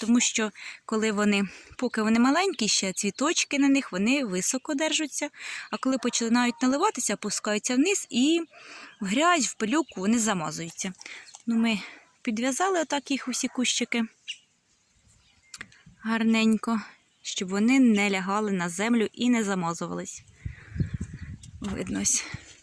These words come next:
де гарненько наливаються вже наші ягідки. Ось такі гарненькі. Починають збільшуватись. Ягідки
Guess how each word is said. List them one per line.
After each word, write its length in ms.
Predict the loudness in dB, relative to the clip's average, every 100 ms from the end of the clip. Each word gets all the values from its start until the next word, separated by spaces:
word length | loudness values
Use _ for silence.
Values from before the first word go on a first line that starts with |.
| -18 -10
де 140 | -6
гарненько 680 | -6 -6 -4 -2 -2 -4 -10 -6 -6 -6 -10 -12 -12 -12 -12 -18 -20 -20 -16 -10
наливаються 840 | -6 -4 -4 -2 -2 -2 -4 -6 -6
вже 200 | -4 -4
наші 360 | -4 -4 -4
ягідки. 560 | -2 -2 -2 -6 -8 -10 -10 -14 -18 -16 -18 -18 -18 -18 -18 -18 -20 -18 -20 -20 -20 -20 -20 _ -16 -10
Ось 80 | -10
такі 300 | -10 -14 -10
гарненькі. 680 | -6 -6 -4 -4 -4 -6 -10 -12 -20 _ _ _ _ _ _ _ _ -20 -20 _ _ -18
Починають 500 | -8 -6 -4 -2 -2
збільшуватись. 800 | -4 -8 -4 -4 -4 -12 -10 -10 -12 -20 _ -20 -20 _
Ягідки 760 | -2 0 0 -2 -4 -4 -4